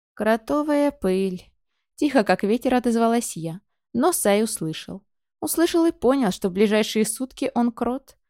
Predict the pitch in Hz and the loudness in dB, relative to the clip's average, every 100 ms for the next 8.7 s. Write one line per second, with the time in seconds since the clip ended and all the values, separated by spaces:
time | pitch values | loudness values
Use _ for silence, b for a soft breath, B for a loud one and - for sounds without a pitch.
0 | _ - 190 202 214 220 277 208 175 180 | _ -2 0 2 0 2 2 2 2 0
1 | 190 208 220 220 202 170 170 202 _ _ | 0 0 -2 -4 -6 -6 -8 -14 _ _
2 | _ _ _ _ _ _ - 208 220 226 | _ _ _ _ _ _ -6 0 2 4
3 | 175 165 165 - 196 208 240 285 294 294 | 2 -4 -6 -2 -2 0 0 0 -2 -4
4 | 285 269 185 233 185 - - _ _ _ | 0 2 2 0 -2 -6 -18 _ _ _
5 | - 277 330 - - 254 202 156 _ _ | -2 2 4 2 2 4 2 -2 _ _
6 | _ - 196 254 269 254 269 254 240 269 | _ -4 4 4 4 2 4 4 2 2
7 | 254 190 214 302 240 170 208 220 - 262 | 2 2 2 4 4 4 2 0 0 -2
8 | - 226 202 - 170 160 | 0 -2 -2 -4 -6 -10